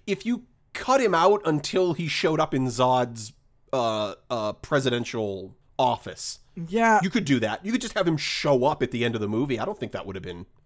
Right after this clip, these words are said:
Speaker 1: so
Speaker 2: I
Speaker 1: terrible.
Speaker 2: think that there's even better ways that they could have figured it out, too. You know, um, I, I just, I think that they're, eh, that aside, um, I think, I think you're totally right. Zod, this is, number one, other than Batman,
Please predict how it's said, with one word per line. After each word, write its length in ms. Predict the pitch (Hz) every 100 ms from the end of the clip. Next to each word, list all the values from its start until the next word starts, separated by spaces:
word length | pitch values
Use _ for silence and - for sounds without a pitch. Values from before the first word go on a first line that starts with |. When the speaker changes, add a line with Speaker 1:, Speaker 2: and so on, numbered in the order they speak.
| _
Speaker 1:
so 180 | - 120
Speaker 2:
I 120 | 226
Speaker 1:
terrible. 160 | 294 262
Speaker 2:
think 140 | 247 226
that 180 | 220 -
there's 300 | 208 175 143
even 320 | 180 170 147
better 320 | 147 143 143
ways 280 | 131 135 127
that 100 | 123
they 120 | 127
could 200 | - 151
have 100 | 127
figured 300 | - 127 110
it 100 | 101
out, 240 | 104 -
too. 280 | - 127 117
You 120 | 107 135
know, 420 | 139 139 143 147
um, 500 | 143 139 135 127 127 _ _ _ -
I, 80 | 190 -
I 40 |
just, 300 | 202 180 - -
I 120 | 175
think 180 | 220 190
that 120 | 185
they're, 200 | 190 -
eh, 80 | 208 - - - -
that 160 | 180
aside, 440 | 185 - 131 127 117 _ _ -
um, 340 | 156 147 143 -
I 120 | 165
think, 180 | 170 - -
I 100 | 156
think 140 | 143 123
you're 160 | 165
totally 180 | 170 170
right. 240 | 147 127 -
Zod, 600 | 139 117 156 175 190 190 - _ -
this 280 | 131 233 254
is, 560 | 226 170 151 143 - - - -
number 240 | 160 165
one, 500 | 156 156 143 131 120 - -
other 380 | 170 196 226 220
than 580 | 180 175 156 156 156 156 _ _
Batman, 680 | 147 147 - 165 170 190 220